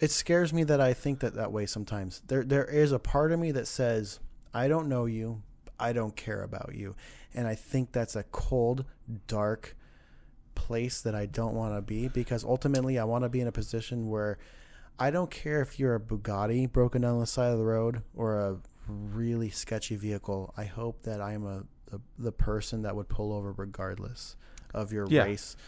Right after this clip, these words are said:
Speaker 1: of your sex, of your class, to help put a, out a helping hand to help you regardless of your situation, whether it's just or not just. And I think that's the, that's the biggest breaker in most things. People think that politics is gonna save themselves from everything.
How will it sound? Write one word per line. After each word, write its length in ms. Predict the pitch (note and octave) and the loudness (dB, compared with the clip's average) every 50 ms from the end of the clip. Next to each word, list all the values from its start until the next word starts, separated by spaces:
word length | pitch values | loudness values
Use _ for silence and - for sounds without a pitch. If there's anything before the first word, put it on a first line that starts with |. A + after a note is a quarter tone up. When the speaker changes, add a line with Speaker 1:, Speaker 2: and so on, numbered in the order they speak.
| - - | -18 -6
Speaker 1:
of 120 | - A#2+ B2+ | -6 -2 0
your 100 | C#3 C3 | 0 -2
sex, 460 | C3+ - - G#2+ G2+ G2 - - - - - - - - - | -2 -4 -4 -4 -4 -4 -8 -12 -16 -16 -18 -18 -20 -6 -6
of 140 | A2 A2 A2 | -6 -4 -2
your 380 | A2+ G#2+ G#2 G#2 G#2 G2 F#2 - - - - - - | 0 0 0 0 0 -2 -4 -8 -12 -20 -20 -14 -12
class, 640 | - - - G#2+ G2 E2+ D#2+ - - - - - - - - - - - - | -8 -4 -2 0 0 0 -4 -6 -8 -10 -10 -10 -12 -16 -18 -18 -20 -16 -6
to 120 | - A#2 G#2 | -4 -2 -2
help 340 | F2+ - - - A2+ - - | -2 -4 -6 -8 -8 -6 -2
put 160 | - B2 A2+ | 0 2 2
a, 180 | A2 G#2+ - - - - - | 2 0 -2 -6 -10 -14 -8
out 180 | - G2+ G2+ G2+ | -4 -4 -2 -2
a 40 | G2 | -2
helping 380 | F#2 F#2+ G#2+ G#2+ - A#2 G#2+ F#2 | -4 -2 -4 -4 -2 -4 -6 -4
hand 320 | G2 G#2 G#2 G2+ G2 G2 | -6 -6 -4 -4 -4 -6
to 60 | G2 | -6
help 360 | G2 G2 A2 A2 G#2+ - - | -4 -4 -2 -2 -2 -2 -4
you 260 | - G#2 G#2 G2+ G2+ F#2+ G2 | -4 -4 -4 -4 -6 -8 -6
regardless 640 | A2+ A2 G#2+ G2+ - G2+ G2 G2+ G#2 G2+ - - | -6 -6 -4 -4 -4 -4 -4 -2 -4 -6 -6 -8
of 80 | G2+ F#2 | -8 -8
your 100 | G#2+ G2 | -8 -8
situation, 540 | - - G#2 - G#2+ G#2+ G2+ G2 - - G#2 | -6 -8 -8 -6 -4 -2 -2 -2 -4 -4 -4
whether 180 | G#2 G2+ G2 F#2+ | -4 -4 -4 -6
it's 120 | F2+ - | -8 -8
just 340 | - - G#2+ G2 F#2 - - | -6 -4 -4 -4 -4 -4 -6
or 60 | G2+ | -4
not 180 | G2+ G2 F#2+ F#2 | -4 -4 -6 -6
just. 360 | - - G2+ F#2 E2+ - - | -6 -6 -6 -6 -6 -6 -6
And 100 | G#2+ G#2 | -6 -6
I 60 | G2 | -6
think 240 | G2 - - A2 G#2 | -6 -6 -8 -6 -4
that's 220 | - A2+ A#2+ - - | -2 -2 -2 -2 -2
the, 120 | - D3 | -4 -4
that's 260 | C#3 - - C3 C3 - | -2 0 -4 -4 -4 -2
the 120 | - D3+ | -4 -2
biggest 400 | C3+ C#3 C3+ B2+ C3 A#2 - A2 | 0 0 0 0 -2 -6 -6 -6
breaker 560 | - A2 A2 G#2+ G#2+ - - G#2+ G2+ G2+ F#2+ - - - - - - | -2 0 0 0 -2 -2 -4 -4 -4 -4 -4 -8 -14 -18 -20 -14 -6
in 120 | - A#2 A2+ | -4 -2 -2
most 300 | G#2+ G#2 G2 - - - | -2 -2 -4 -6 -6 -6
things. 240 | G#2 G2 F#2+ - | -6 -6 -6 -8
People 300 | - - - A#2+ - C#3+ | -6 -4 -4 -2 -2 -2
think 300 | C3+ - - C3 B2+ A#2+ | -4 -2 -2 -2 -2 -2
that 100 | - A2 | -4 -4
politics 480 | - - - B2 A#2 A2 - A#2 A2+ A2+ | -2 0 2 2 2 2 0 -4 -4 -4
is 120 | A#2 G#2 A2 | -4 -4 -4
gonna 200 | A#2 A2+ G#2+ G2 | -4 -4 -4 -4
save 340 | - - - G#2 G#2+ C#3 - | -6 -4 -2 0 0 0 0
themselves 540 | G#2 G2 F#2+ - - - G2 F#2 F#2 - | -2 -4 -6 -4 -4 -2 -2 -2 -4 -6
from 220 | - - G#2 G2 F#2 | -6 -6 -4 -4 -4
everything. 500 | F#2 F#2 - G2 G2+ - - G2 G2 | -4 -4 -4 -6 -6 -6 -6 -8 -6